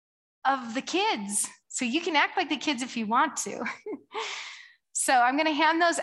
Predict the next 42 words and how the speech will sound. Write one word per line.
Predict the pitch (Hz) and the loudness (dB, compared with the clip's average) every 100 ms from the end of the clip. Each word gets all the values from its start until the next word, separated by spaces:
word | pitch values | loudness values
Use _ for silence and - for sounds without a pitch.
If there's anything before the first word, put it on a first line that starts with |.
| - | 2
out | 247 269 | 2 2
to | - 285 | -2 0
you, | 285 311 339 302 - | 2 2 2 0 -2
and | 254 | -2
you | 262 | -2
can | 277 | -6
take | 269 302 - | -4 -2 0
them | 302 | 0
home | 262 269 | 2 0
and | 254 | 0
you | 254 | -2
can | 262 | -4
pray | - - 440 381 185 190 - _ _ - | -2 0 2 0 -4 -8 -14 _ _ -4
and | 254 | -2
you | |
can | 277 269 208 | 0 -2 0
journal | 294 359 359 240 190 175 - - - | 2 4 4 2 2 -4 -14 -14 -4
and | 247 | -2
you | 269 | 0
can | 269 262 247 240 226 - - - | -2 -2 0 -2 -4 -10 -20 -8
be | - 294 | 0 0
still | - 330 339 | 0 0 0
before | 320 330 320 320 | 0 -2 0 0
the | 302 | 2
Lord | 294 311 294 220 | 2 2 2 0
and | 214 226 | -2 -2
you | 240 | -2
can | 262 | -2
be | 254 | -4
quiet | 247 302 302 214 | -2 0 2 0
and | 226 | -4
say, | - 233 214 | -4 -4 -4
"God, | 240 294 311 320 - _ _ _ _ _ _ _ _ _ | 0 2 2 -2 -10 _ _ _ _ _ _ _ _ _
um, | 254 277 233 214 220 - _ _ | 0 0 0 -4 -8 -20 _ _
show | - - 311 370 | -6 -2 0 0
me | 349 233 196 185 - | 0 -2 -4 -8 -6
where | 220 - | -6 -2
I | 254 | -2
have | 294 - | -2 -2
a | 208 | -6
greater | 208 208 226 196 | -6 -6 -4 -8
inheritance." | - 180 175 165 165 - - - - - - | -8 -10 -10 -8 -8 -10 -14 -14 -8 -8 -8